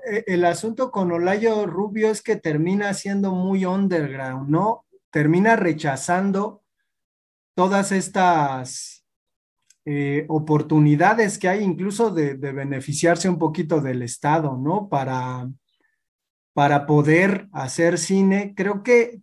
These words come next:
también, ¿no? Eh, tiene, tiene ahí como ciertas hechuras, no me parece el mejor director, pero me parece que sí era, pues, otro camino que a lo mejor el cine mexicano podía haber explorado.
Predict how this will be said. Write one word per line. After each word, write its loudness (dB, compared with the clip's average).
también, 0
¿no? -4
Eh, -4
tiene, 0
tiene 0
ahí -2
como -6
ciertas 0
hechuras, 0
no 2
me 2
parece -4
el 0
mejor -6
director, -2
pero 6
me 6
parece 2
que 2
sí 0
era, 2
pues, -12
otro -4
camino 0
que -4
a 0
lo -4
mejor -2
el 0
cine 0
mexicano -2
podía 0
haber -6
explorado. 0